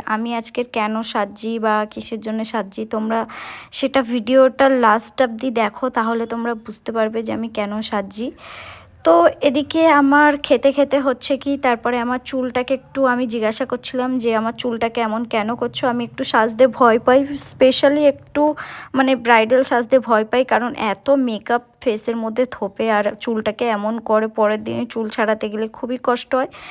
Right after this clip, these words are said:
তো আমি জিজ্ঞাসা করছিলাম, "আমার চুলটা তুমি কী করছো গো?" তো বলছে যে, "ক্রিম্পিং করছি তোমার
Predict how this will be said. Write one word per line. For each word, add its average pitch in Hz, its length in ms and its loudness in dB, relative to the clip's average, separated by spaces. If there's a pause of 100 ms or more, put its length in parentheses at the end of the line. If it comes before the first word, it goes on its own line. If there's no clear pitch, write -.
(240)
তো - 60 4
আমি 330 180 6
জিজ্ঞাসা 302 360 4
করছিলাম, 311 400 2
"আমার 294 200 4
চুলটা 277 280 0
তুমি 294 200 0
কী 285 180 -6
করছো 285 340 -2
গো?" 277 120 2
তো 277 220 4
বলছে 254 340 0
যে, 254 120 -2
"ক্রিম্পিং 240 560 -6
করছি 226 360 -4
তোমার 220 260 -4